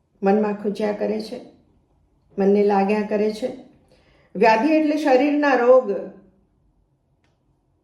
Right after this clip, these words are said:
જાણે તલવાર બનીને શરીરને, દેહને કાપે છે.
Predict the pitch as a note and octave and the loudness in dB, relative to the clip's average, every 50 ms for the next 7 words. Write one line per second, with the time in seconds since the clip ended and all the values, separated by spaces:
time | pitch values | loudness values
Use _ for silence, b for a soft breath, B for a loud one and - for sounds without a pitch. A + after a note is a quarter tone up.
0 | _ _ _ _ _ _ - G#3+ G#3 A3 A3 G#3+ A3 A3 A3 A3+ A3+ A#3 A3 G#3+ | _ _ _ _ _ _ -4 -4 -2 -2 -2 -2 -2 -2 -2 -2 -2 -2 -4 -4
1 | G3 G#3 G3+ G#3 G#3 G#3 G#3 G#3+ - - G3+ F#3+ G#3 G#3+ F#3+ G3 G3+ G3+ G3 F#3+ | -2 -2 -2 -2 -2 -2 -4 -6 -6 -6 -4 -2 -2 -2 -2 -2 -4 -4 -2 -2
2 | F#3+ G3+ G#3 G3 G#3 G#3 G3 F#3+ F#3+ F#3 - - - G3 F#3 G3 - A3+ A3 A3 | 0 -2 -2 -2 -2 -4 -4 -4 -4 -6 -8 -10 -8 -8 -8 -8 -8 -10 -10 -12
3 | - - B3+ - | -12 -12 -12 -14